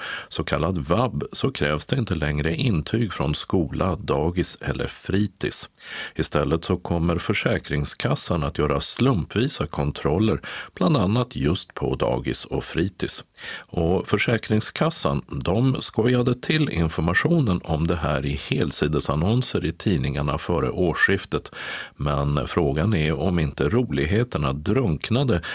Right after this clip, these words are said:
i annonsernas stora textmängd.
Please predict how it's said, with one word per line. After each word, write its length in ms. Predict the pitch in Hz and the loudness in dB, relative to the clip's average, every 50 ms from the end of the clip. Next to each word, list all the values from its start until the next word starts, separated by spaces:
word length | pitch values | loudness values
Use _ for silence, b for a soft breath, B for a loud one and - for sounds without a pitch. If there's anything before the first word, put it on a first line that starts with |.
| B B B | B B B
i 220 | - 147 - - - | 0 0 0 0 0
annonsernas 760 | - 92 95 101 82 67 69 78 87 - - 104 87 85 80 - | 0 0 0 2 0 0 2 0 0 2 0 0 0 0 0 -2
stora 480 | - - - - 95 69 62 60 55 | -4 -6 -2 -2 0 0 0 -2 -2
textmängd. 1000 | - _ - - - 101 - - - - - - 87 92 120 120 92 69 71 - | -4 _ -4 -2 -2 -2 -2 -6 -8 -8 -6 -2 0 2 2 2 0 -2 -6 -8